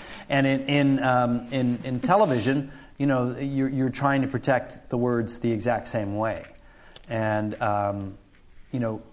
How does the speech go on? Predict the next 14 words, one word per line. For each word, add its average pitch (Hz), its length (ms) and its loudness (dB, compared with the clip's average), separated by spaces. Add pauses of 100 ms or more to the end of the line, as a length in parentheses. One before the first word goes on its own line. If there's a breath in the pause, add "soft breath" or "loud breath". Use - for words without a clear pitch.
(200)
going 175 380 4
through 160 420 4
a 127 120 0
creative 131 640 0
process, 120 760 -2 (520 loud breath)
taking 156 480 0
something 131 540 0
that 107 200 -2
somebody 117 500 0
visualizes 101 1000 0
and 98 260 -4
making 110 400 -4
that 95 260 -8
real, 110 560 -2